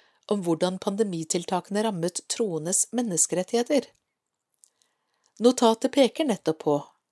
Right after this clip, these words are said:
at de som ønsket å samles for å utøve sin tro eller sitt livssyn, ble utsatt for urimelig forskjellsbehandling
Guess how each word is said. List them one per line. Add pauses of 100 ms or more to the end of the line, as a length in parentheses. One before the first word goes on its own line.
at
de
som
ønsket
å
samles
for
å
utøve
sin
tro (420)
eller
sitt
livssyn, (680)
ble (120)
utsatt
for (120)
urimelig
forskjellsbehandling